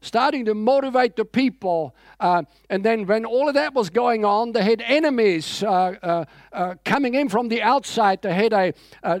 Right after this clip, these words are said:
chap by the name of Sanballat and Tobiah and, and, uh, Geshem, if I'm pronouncing his, his name correctly. He was an Arab. The other guy was a Horonite or whatever all of these ites were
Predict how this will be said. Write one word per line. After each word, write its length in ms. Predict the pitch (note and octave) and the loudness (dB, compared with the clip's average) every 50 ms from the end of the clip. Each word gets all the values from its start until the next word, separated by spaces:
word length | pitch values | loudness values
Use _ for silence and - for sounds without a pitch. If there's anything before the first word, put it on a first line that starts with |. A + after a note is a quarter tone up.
| F#3 _ | -4 _
chap 280 | - A3 C4 C4+ - | -2 0 0 0 0
by 120 | - A3 A3 | 0 0 2
the 100 | G#3 G3+ | 2 0
name 300 | G3+ G3+ G3+ A#3 A#3+ A#3 | 2 2 0 0 2 0
of 140 | A3 - - | -2 -2 -2
Sanballat 840 | - - A#3+ A#3+ A3+ G3 D3 G#3 A#3 C4+ C4+ A#3 G3 F3+ - - | -4 -2 0 0 0 0 0 2 2 4 2 2 0 -2 -4 -4
and 260 | A3+ G3 F3 F3+ D#3+ - _ _ _ _ _ | -4 -4 -4 -4 -6 -10 _ _ _ _ _
Tobiah 640 | - A3 B3+ G3 D#3 A#3+ B3 C4+ C4+ C4 A#3 G#3 F#3+ | 0 0 0 2 2 2 4 4 4 4 4 2 2
and, 300 | A3 A3+ G#3 G3 F#3 E3 - _ _ _ _ _ | 0 -2 -2 -2 -2 -6 -10 _ _ _ _ _
and, 280 | A#3 G3 G3 G3 G3 | -4 -2 -2 -2 -2
uh, 220 | A3+ G#3+ F#3 E3+ - - _ - | -2 -2 -2 -4 -4 -10 _ -2
Geshem, 680 | C#3 A3 C4+ C#4 A3 - - - G#3+ G3 F3+ F3 F3+ F3+ | 2 2 2 4 2 0 0 0 2 2 2 0 0 -2
if 140 | E3+ - F#3 | -4 -2 0
I'm 300 | F#3 F#3 F3+ F3+ D3+ - _ _ _ _ _ _ | 0 0 0 -2 -6 -12 _ _ _ _ _ _
pronouncing 540 | _ - F3 G3+ G#3+ A3 A#3 - - G3+ G#3 | _ -4 0 2 2 2 0 -2 -4 -4 -2
his, 200 | G3+ F#3+ - - | 0 -2 -2 -4
his 360 | - G3+ E3+ E3+ - - A3 - F3 | -6 -6 -6 -6 -6 -12 -14 -6 -2
name 240 | F3 G3+ A#3 A#3 | 0 0 0 -2
correctly. 420 | - - E3 F#3+ A#3 A3 - G3 G3 | -4 -4 -2 -2 -2 -2 0 -2 0
He 60 | A#3+ | 0
was 120 | B3+ G#3 | 0 0
an 140 | G#3 G3 F#3+ | 0 0 0
Arab. 380 | G3+ G#3+ A#3 A3+ G3+ E3 C#3+ - | 0 2 2 2 0 -2 -2 -4
The 100 | E3 E3+ | -4 -2
other 200 | G3+ A#3 A3+ G3+ | 0 0 -2 -2
guy 200 | E3+ G3 F#3+ F#3+ | 0 0 0 0
was 260 | F#3 G3 F#3 D#3+ - | 0 -2 -4 -2 0
a 200 | F#3 F3+ E3 - - _ _ _ _ _ _ _ _ _ _ _ _ _ - | 0 0 0 0 -4 _ _ _ _ _ _ _ _ _ _ _ _ _ -2
Horonite 480 | G3+ A#3 A#3 A3+ G#3 G3 F3+ F#3 F#3 | 0 2 2 0 0 2 2 2 2
or 60 | F3 F3 | 0 -2
whatever 320 | E3 F3+ F#3 G#3 G#3 G3+ | -2 0 0 0 0 0
all 160 | G3 G3 G3 | 0 0 0
of 60 | F#3+ | 0
these 180 | F3+ F#3+ E3+ - - | -2 -2 -4 -4 0
ites 380 | F3 F3+ G#3 G#3+ - - - | 2 2 2 0 -2 -6 -6
were 400 | D#3+ F3+ G#3 G#3 F3+ E3 F3+ F3+ | -2 0 0 2 2 0 0 -2